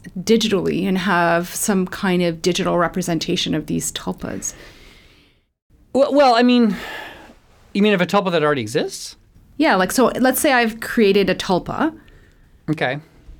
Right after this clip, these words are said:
Speaker 1: I mean, we're getting, like,
Speaker 2: I know, she, she's not gonna do it,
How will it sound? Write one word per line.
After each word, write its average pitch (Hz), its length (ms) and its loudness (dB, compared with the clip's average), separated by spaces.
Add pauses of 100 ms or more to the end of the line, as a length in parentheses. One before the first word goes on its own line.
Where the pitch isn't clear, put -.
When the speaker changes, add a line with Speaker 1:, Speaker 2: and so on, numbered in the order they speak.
(500)
Speaker 1:
I 190 100 -2
mean, 170 280 2
we're 175 120 0
getting, 175 280 0
like, 160 180 -2 (1000)
Speaker 2:
I 156 120 -4
know, 147 200 -2
she, - 180 -6
she's 160 220 -6
not 139 200 -4
gonna 165 160 -8
do 113 140 -8
it, - 140 -10